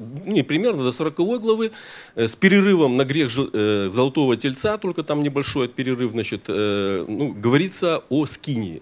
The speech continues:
То есть около пятнадцати глав Господь говорит о скинии, да? Вот, э, о, о, о том, как ее, как ее создавать. И если треть книги Шмот посвящена,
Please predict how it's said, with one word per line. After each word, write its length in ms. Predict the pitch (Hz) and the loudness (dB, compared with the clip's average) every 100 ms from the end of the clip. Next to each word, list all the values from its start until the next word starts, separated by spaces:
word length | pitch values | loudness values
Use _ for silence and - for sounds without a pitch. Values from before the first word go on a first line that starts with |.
| - | -12
То 80 | 104 | -12
есть 140 | - - - - | -12 -18 -10 -8
около 380 | 214 196 170 - - - | -2 0 0 -2 -20 -4
пятнадцати 540 | 131 170 180 151 117 | -2 0 -2 -2 -6
глав 340 | 117 131 202 208 - | -4 -2 -2 -4 -8
Господь 420 | 113 - - 208 | -8 -6 -2 -2
говорит 480 | 120 120 135 180 190 - | 0 0 0 0 -4 -4
о 100 | 135 | -4
скинии, 580 | - - 165 120 87 | -4 -6 0 0 -2
да? 220 | - 156 254 - - - - | -4 -4 -6 -12 -18 -18 -10
Вот, 300 | - 101 - - | -2 -2 -2 -4
э, 380 | 107 104 101 95 | -2 -2 -2 -2
о, 60 | 123 | -4
о, 160 | - 127 | -2 -2
о 20 | |
том, 180 | 120 185 | 4 4
как 260 | - 180 - | 6 2 2
ее, 220 | 160 156 | -2 0
как 240 | - 160 | 0 0
ее 200 | 165 156 | 0 -2
создавать. 560 | 139 143 113 131 120 82 - - | 0 -4 -2 0 2 0 -6 -2
И 60 | 151 | 2
если 480 | 165 214 - 190 | 4 4 4 2
треть 480 | 175 - 202 202 - | 2 2 4 4 2
книги 260 | 151 175 143 | 0 2 2
Шмот 380 | - 160 127 - | 0 0 0 -2
посвящена, 680 | 117 117 107 139 139 120 | -4 -2 0 2 2 0